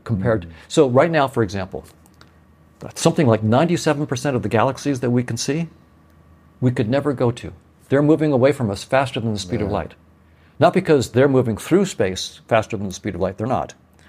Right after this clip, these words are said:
Speaker 1: But space itself is expanding so quickly that if we move through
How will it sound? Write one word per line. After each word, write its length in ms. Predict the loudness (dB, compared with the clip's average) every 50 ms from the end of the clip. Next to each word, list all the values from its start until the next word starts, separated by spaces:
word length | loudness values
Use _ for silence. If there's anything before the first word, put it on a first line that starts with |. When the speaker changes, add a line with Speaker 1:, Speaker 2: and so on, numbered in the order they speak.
| _ _ _ _ _ _ _
Speaker 1:
But 240 | 2 2 2 0 -12 _
space 500 | -16 -14 -14 0 2 4 4 4 0 -4
itself 340 | -8 -4 0 0 0 0 -2
is 100 | -8 -8
expanding 600 | -8 -12 -8 -6 -4 -2 -2 -2 -2 -2 -4 -6
so 180 | -4 -4 -4 -4
quickly 480 | -4 -6 -8 -6 -6 -6 -6 -6 -8 -12 -18 _ _
that 120 | 0 0 0
if 140 | 0 2
we 160 | 4 4 4 6
move 560 | 4 4 4 6 6 6 6 6 4 2 -2
through 460 | -4 -2 0 2 2 0 0 -2